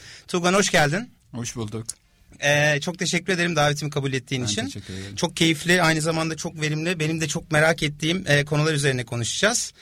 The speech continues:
Speaker 1: E, bu konularımıza başlamadan önce seni tanımak istiyorum. E, kısaca eğitim hayatından başlayarak, e, biraz kariyer yolculuğundan bahseder misin?
Speaker 2: Teşekkür ederim. E, iki bin yılında İstanbul Teknik Üniversitesi Endüstri Mühendisliği bölümünden mezun oldum.
Speaker 1: Meslektaşız.
Speaker 2: E, aynen.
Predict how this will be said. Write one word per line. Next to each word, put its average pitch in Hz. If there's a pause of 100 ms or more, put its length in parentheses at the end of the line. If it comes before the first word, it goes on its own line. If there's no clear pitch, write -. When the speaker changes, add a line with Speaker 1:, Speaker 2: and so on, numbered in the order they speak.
(400)
Speaker 1:
E, 147
bu 185
konularımıza 165
başlamadan 160
önce 147
seni 180
tanımak 170
istiyorum. 151 (240)
E, 147
kısaca 170
eğitim 185
hayatından 156
başlayarak, 165 (120)
e, 147
biraz 170
kariyer 160
yolculuğundan 151
bahseder 139
misin? 107 (920)
Speaker 2:
Teşekkür 123
ederim. 113 (880)
E, 131
iki 151
bin 170
yılında 123
İstanbul 135
Teknik 135
Üniversitesi 123
Endüstri 123
Mühendisliği 127
bölümünden 120
mezun 107
oldum. 107 (320)
Speaker 1:
Meslektaşız. 120
Speaker 2:
E, 113
aynen. 104